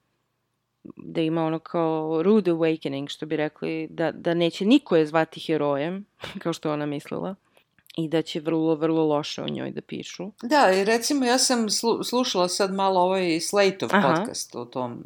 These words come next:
Speaker 2: slučaju. I, mm, tu ima intervju i sa
Speaker 1: Aha, pa ima, re-,
Speaker 2: Lindom.
Speaker 1: to je ono kad sam ti pričala,
Speaker 2: I
Speaker 1: kad je ovaj
Speaker 2: sa
Speaker 1: rekao, im-, bio sam u iskušenju da
Speaker 2: Da,
Speaker 1: snima.
Speaker 2: da.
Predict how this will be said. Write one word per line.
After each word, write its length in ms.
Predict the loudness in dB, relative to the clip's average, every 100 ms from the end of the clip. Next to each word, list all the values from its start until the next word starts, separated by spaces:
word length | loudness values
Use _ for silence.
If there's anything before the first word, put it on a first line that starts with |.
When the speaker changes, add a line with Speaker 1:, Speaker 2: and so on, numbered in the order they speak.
| -14
Speaker 2:
slučaju. 540 | -8 -8 -8 -6 -6 -8 -14 _ _ _ _ _ -20 -20 -20 _ _ -6
I, 840 | -2 0 0 0 0 0 0 -2 -4
mm, 580 | -6 -4 -4 -4 -4 -6 -12 _ -18 0
tu 120 | 2
ima 180 | 4 2
intervju 680 | 0 4 4 4 4 4 2
i 140 | -2
sa 340 | -2 0 2
Speaker 1:
Aha, 200 | 4 4 4
pa 60 | 4
ima, 220 | 4 4
re-, 80 | 4
Speaker 2:
Lindom. 200 | 0 2
Speaker 1:
to 80 | 6
je 60 |
ono 100 | 6
kad 120 | 4
sam 80 | 2
ti 80 | 2
pričala, 500 | 4 4 8 8 8
Speaker 2:
I 40 | 6
Speaker 1:
kad 180 | 4
je 120 | 6 6
ovaj 120 | 8
Speaker 2:
sa 60 | 6
Speaker 1:
rekao, 340 | 4 2 0
im-, 220 | -2 -6 2
bio 180 | 4
sam 140 | 4 2
u 20 |
iskušenju 420 | 0 -2 -2 0
da 80 | 4
Speaker 2:
Da, 100 | 4 8
Speaker 1:
snima. 180 | 8
Speaker 2:
da. 100 | 8